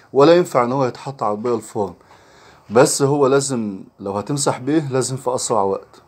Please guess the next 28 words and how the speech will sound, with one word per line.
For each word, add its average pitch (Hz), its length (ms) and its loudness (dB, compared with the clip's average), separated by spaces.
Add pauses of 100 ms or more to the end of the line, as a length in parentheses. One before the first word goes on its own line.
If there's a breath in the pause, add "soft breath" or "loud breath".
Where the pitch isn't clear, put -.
ما 98 60 -12
ينفعش 117 360 -4
يترك، 104 340 -4
لأن 104 200 -2
لو 110 140 0
اتركن 120 320 -2
أكتر 123 260 0
من 110 180 -4
كده 135 200 -2
خلاص 117 340 0
مش 117 180 -8
هيأثر 107 360 -2
فيه. 95 280 -8 (1500 loud breath)
آه، 92 1120 0
نجرب 107 440 4
كده 110 120 2
مع 104 160 6
بعض 107 220 4
ونشوف 131 500 -8 (180)
بإذن 98 280 -8
الله. 101 260 -2 (760 loud breath)
بسم 107 380 -4
الله 101 120 2
والصلاة 104 340 2
والسلام 104 380 0
على 98 220 4
رسول 101 260 -6
الله. 98 220 -6